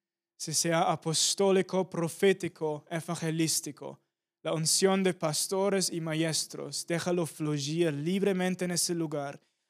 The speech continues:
Haz este una iglesia donde gente viene de toda Europa para recibir de lo que hay. Te doy gracias, Jesús.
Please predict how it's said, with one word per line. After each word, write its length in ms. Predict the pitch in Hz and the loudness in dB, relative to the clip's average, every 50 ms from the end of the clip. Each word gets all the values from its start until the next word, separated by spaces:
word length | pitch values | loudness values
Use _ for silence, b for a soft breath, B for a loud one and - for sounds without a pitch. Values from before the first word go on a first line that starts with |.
| _ - | _ -2
Haz 240 | 165 175 165 - | 0 2 4 6
este 460 | 202 196 196 185 - - 220 220 233 220 | 6 6 6 4 6 8 8 6 6 6
una 240 | 190 180 180 180 180 | 2 2 2 4 2
iglesia 560 | 175 165 139 170 185 190 185 - - 202 190 | 2 2 4 4 4 4 4 4 2 2 2
donde 260 | 170 175 175 170 156 | 0 -2 -2 -2 -4
gente 320 | - - 190 185 - 185 165 | -4 -2 -2 -2 -2 -2 0
viene 280 | 165 175 175 170 165 | 2 2 2 2 2
de 140 | 160 160 156 | 0 -2 -2
toda 380 | - 180 185 170 185 196 185 175 | 0 0 0 2 2 2 0 0
Europa 480 | 175 165 165 180 180 175 - 160 151 | 0 0 0 -2 -2 -2 -2 -4 -2
para 300 | - 170 165 156 160 156 | 0 0 0 0 0 -2
recibir 800 | 156 160 151 - - 165 151 135 151 170 165 156 139 127 120 131 b b b b _ _ _ _ 147 | -2 -2 0 0 -2 -2 -4 -6 -6 -4 -4 -2 -2 -4 -6 -8 b b b b _ _ _ _ -4
de 100 | 160 160 | -2 0
lo 180 | 156 156 156 156 | 0 0 0 -2
que 160 | - 160 - - | -2 -6 -4 -4
hay. 400 | - 151 147 139 135 135 139 - _ _ _ _ _ _ _ _ _ _ _ _ _ _ _ _ _ _ _ _ _ _ _ _ _ _ _ _ - | -4 -4 -4 -4 -6 -8 -12 -16 _ _ _ _ _ _ _ _ _ _ _ _ _ _ _ _ _ _ _ _ _ _ _ _ _ _ _ _ -12
Te 80 | 151 | -6
doy 160 | 156 160 156 156 | -2 0 0 2
gracias, 540 | 156 151 143 143 135 - - 151 143 - | 2 2 2 2 2 0 0 0 -2 -4
Jesús. 640 | - 151 147 - - - - - - - - - - | -4 -2 -2 -2 -4 -4 -6 -12 -12 -12 -12 -12 -14